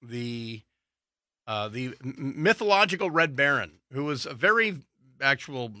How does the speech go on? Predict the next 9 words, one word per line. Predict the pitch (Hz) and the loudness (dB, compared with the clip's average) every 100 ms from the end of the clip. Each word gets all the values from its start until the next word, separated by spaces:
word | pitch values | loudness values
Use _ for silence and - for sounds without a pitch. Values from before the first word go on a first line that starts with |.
| 104 | -8
real | 120 117 110 95 _ | -4 -2 -2 -6 _
person, | 156 143 - - _ _ 135 | 2 2 -2 -12 _ _ -8
uh, | 117 107 107 151 | -4 -4 -6 -8
dying | 120 120 131 131 | 0 4 4 0
at | |
the | 120 120 | 0 -2
age | 123 | -2
of | 113 | -6
twenty-five. | - 131 143 120 120 113 85 | -10 -6 -4 -2 -2 -2 -4